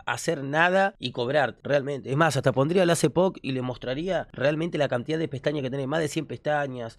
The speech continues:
filtro dentro del juego y miles de cosas más. Y sí, dígame pesado con la A C poc, pero la empresa, la Eleven Hour Games, no tiene ni la mitad, menos, ni un cuarto de la infraestructura que tiene Blizzard.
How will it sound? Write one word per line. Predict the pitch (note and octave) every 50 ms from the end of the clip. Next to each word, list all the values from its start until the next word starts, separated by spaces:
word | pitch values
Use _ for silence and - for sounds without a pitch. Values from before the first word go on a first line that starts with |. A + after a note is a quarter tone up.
| -
filtro | - - - E3+ F3 F#3+ D3+ - D#3 C#3 C#3+
dentro | E3 E3+ D#3+ - C3+
del | B2 A2+ G#2
juego | - - D3+ D3+ D3 C#3 B2 A2+ A2+ A2 - _ _ - -
y | C3+
miles | D#3 G3+ A3 F3+
de | E3 C#3+
cosas | - F3+ - D#3+ C3+
más. | C3+ D3 D#3+ D#3+ D#3 D#3
Y | F3
sí, | - - A#3 A3+
dígame | A3+ C4 C4 G#3 D#3+ A#2+
pesado | - A#2 - C#3+ D3 D3+ C3+ A#2+ G#2+
con | A2+ A2
la | G#2+
A | -
C | - G#2
poc, | - A2+ G#2+ - - - -
pero | E3+ F3 F#3 F#3+
la | G3 F3
empresa, | F3 - - A3+ A3 - G#3 F3+ D#3
la | C3+ C#3+ F3 G#3 G#3 G3 F3+ E3 D#3 D3+
Eleven | B2+ - F3 F#3 F#3+ E3+ D#3+ E3
Hour | E3+ E3+ D#3 C#3 C3
Games, | C3 D#3 E3+ F3+ - - C3+
no | D3 C#3+
tiene | C3 D#3+ E3 D#3
ni | C#3+ C3+ C3
la | B2+ B2
mitad, | B2+ C3 A#2+ A#2 - F#3 F#3+ G3+ G3 - _ _ _ -
menos, | - C3 D#3 F#3+ A#3 A#3+ G3 D3 C3 B2+
ni | B2+ D3
un | F3+ G#3 G#3 -
cuarto | - G#3 G#3+ -
de | G3+ F#3
la | D#3+
infraestructura | C3+ - C3+ C#3 - C#3 - - F#3+ F#3+ F3 C3+
que | C#3 A#2
tiene | C#3+ D3 C#3+ C#3 C3
Blizzard. | B2+ C3+ C3+ A#2 - G#2 G2+ -